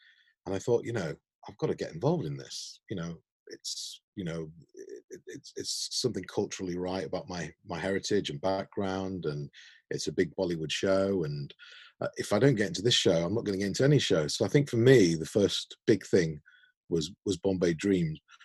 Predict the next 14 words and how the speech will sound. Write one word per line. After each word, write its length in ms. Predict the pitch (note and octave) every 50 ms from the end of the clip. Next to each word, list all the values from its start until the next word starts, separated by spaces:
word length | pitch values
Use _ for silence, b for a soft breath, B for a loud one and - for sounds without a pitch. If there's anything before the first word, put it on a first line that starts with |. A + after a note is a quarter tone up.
| b b -
But 140 | - - -
prior 260 | - D#3+ F3 F3+ F3+ E3+
to 140 | - D3
that, 200 | A#2+ G2 E2+ - -
I, 200 | - G2+ A2 - -
I 80 | B2+ A2
did 180 | - E3 C#3+
this 160 | C3+ C3 -
great 420 | - - - D3+ D#3 D3+ C#3 C#3+ -
project 560 | - - C#3 A#2 - A2+ F#2+ - - - -
at 80 | F#2+ D2+
the 80 | E2+ F2
Bridewell 400 | A#2 A#2 A#2+ A#2+ G2+ G2 E2+ D#2
Theatre. 520 | - - F#2+ E2+ E2 - - D2+ D2